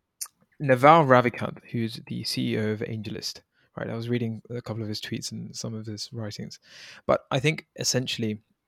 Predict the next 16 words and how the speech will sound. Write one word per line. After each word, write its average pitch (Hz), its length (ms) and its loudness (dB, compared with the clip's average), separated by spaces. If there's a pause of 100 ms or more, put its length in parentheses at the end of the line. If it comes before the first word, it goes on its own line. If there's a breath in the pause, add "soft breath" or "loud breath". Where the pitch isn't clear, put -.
(500)
he 135 200 2
talks 143 240 6
a 117 60 6
lot 110 160 6
about 101 200 2
this 107 160 -4
as 101 100 -8
well. 107 320 0 (640 loud breath)
But - 240 4 (120)
I 135 120 2
think 143 240 2 (100)
one 131 200 0
of 123 40 2
the 120 60 6
biggest 143 400 4
things, 107 360 -2